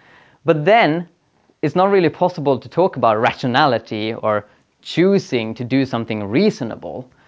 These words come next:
uh, to say that, for example, atheism is reasonable, so I choose to believe in atheism. Well, on atheism, you don't. And you can't <laughs> really criticize a Christian for being Christian, uh, because there's no real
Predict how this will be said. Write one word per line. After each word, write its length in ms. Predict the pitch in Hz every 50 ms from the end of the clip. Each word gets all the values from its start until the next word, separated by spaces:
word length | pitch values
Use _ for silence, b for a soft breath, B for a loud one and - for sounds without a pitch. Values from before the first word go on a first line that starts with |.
| b b b _
uh, 380 | - 113 104 101 104 104 107 110
to 140 | 107 - -
say 300 | 123 - - 147 139 131
that, 160 | 120 117 107
for 160 | - - 110 107
example, 540 | 107 - - 113 110 107 - 110 104 104
atheism 500 | 127 202 247 247 - 170 156 - 156 143
is 160 | 147 165 160 202
reasonable, 540 | 247 294 240 - 165 135 117 113 110 110
so 100 | - -
I 120 | 120 135 139
choose 320 | - - - 208 185 180
to 80 | - 160
believe 240 | 151 175 185 180 165
in 80 | 170
atheism. 520 | 196 - - - - - - - - 65 - b b b b b b b
Well, 160 | 143 160 156
on 180 | 185 220 226 220
atheism, 480 | 214 190 170 170 156 135 - 139 131
you 100 | 135 143
don't. 460 | 135 - - - - - - - - - _ _ _ b b b b b b b b b b
And 120 | - 143
you 80 | 147 143
can't 280 | - 180 190 185 160 131
<laughs> 100 | 151 175
really 260 | 156 131 - 165 160
criticize 720 | 139 - - 165 170 165 165 147 - 139 120 117 117 113 117
a 60 | 123
Christian 420 | - - - 190 180 - 135 120
for 100 | 107 117
being 220 | 113 139 165 180 180
Christian, 460 | - - 262 - - - - - - b b b b b b b b -
uh, 380 | - 117 117 117 117 117 117 117 123 98 107 135
because 600 | 147 - - 185 147 120 117 117 120 - - - _ _ _ _ _ -
there's 320 | 123 123 156 151 - -
no 200 | 156 156 160 156
real 600 | 147 135 131 151 165 175 156 139 127 123 120 117